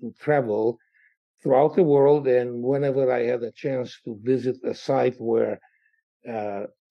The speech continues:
Dracula would have been or was suspected to have been, uh, I would go and visit it. And I finally got, I think, just about every place covered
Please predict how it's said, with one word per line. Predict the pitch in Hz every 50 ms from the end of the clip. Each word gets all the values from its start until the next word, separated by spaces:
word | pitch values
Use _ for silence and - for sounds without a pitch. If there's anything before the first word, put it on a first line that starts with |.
| - 165 139 -
Dracula | 160 170 - 254 - - - 147 131 123 120 113
would | 113 120 120 113
have | 117 110 101 101 98 - _ _ _
been | 143 151 165 180 185 190 190 196 196 190 185 185 196 202 - _
or | - 120 110 107
was | 110 110 104
suspected | - - 104 92 - - _ - 165 160 160 - _ - 151 147 143 147 _ _
to | 135 139 127
have | 120 120 113 120 117
been, | 117 139 135 135 139 139 139 139 143 143 - _ _ _ _ _ _ _ _
uh, | - - 101 101 - 101 - 98 104 104 104 - - _ _ _ _ _
I | - 127
would | 131 117 127 120 113
go | 127 135 127 117
and | 110 110 107
visit | - 123 113 113 127 127 -
it. | 131 139 160 170 170 _ _ -
And | 139 127 120 120 123 120 -
I | 117 113
finally | 110 - 127 143 143 135 131 120 117
got, | 113 120 117 117 - - -
I | 113 107
think, | 101 127 117 110 107
just | 113 120 113 - -
about | 123 107 110 107 101
every | 110 107 110 110 98 - _ -
place | - 110 107 104 113 143 139 - - _ _ _ _ _ _ _ _ _
covered | - 127 120 117 120 156 185 196 185